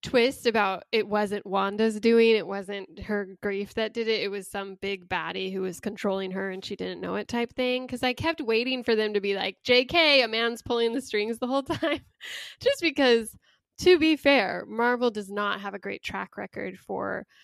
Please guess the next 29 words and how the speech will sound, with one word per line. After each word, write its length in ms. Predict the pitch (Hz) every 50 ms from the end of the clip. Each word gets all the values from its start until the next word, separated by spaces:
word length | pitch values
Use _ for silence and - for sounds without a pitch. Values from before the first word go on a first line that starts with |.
| _ _ _ _ _
um, 440 | - 208 190 180 170 170 165 - - _ _ _ _ _ - _ _ _ _
its 420 | 220 208 185 - - - - - _ _
women 320 | 196 196 214 214 208 208 208
characters 720 | - 202 202 196 196 190 - 202 190 185 185 180 180 175 - - -
or 300 | - 190 190 196 185 180 - -
its 240 | 196 190 - - 190
women-led 460 | 185 170 170 - 180 - - - -
stories, 600 | - - - 160 156 160 156 - 170 - - - -
and 400 | 220 214 214 208 202 202 202 208 - - -
I 160 | 220 220 214
think 440 | - - 247 233 226 214 - - - _
what 180 | 226 220 214 -
was 180 | 208 202 190 - _ -
interesting 520 | 247 254 254 - 240 220 - 214 202 196
about 260 | 190 185 175 175 - - -
this 400 | 240 285 285 262 226 220 - - -
is 180 | 214 208 196 202
it 120 | 202 -
was 160 | 208 202 196 185
generally 540 | - - 240 262 285 294 262 226 208 208 196
well 260 | 190 196 202 202 202
received 440 | 202 202 196 - - 214 214 196 190
in 100 | 202 202
a 60 | 196
way 460 | 190 190 196 185 185 185 190 196 208 - - - - - _ _ _
that 560 | 214 190 208 196 185 180 175 165 - - - - - _ _
the 640 | 226 202 185 214 214 202 196 190 185 180 180 175 - _ _ _ _ _ _
other 320 | 208 208 196 208 196 190
female-led 840 | - - 202 196 196 190 190 190 190 185 185 185 175 180 - -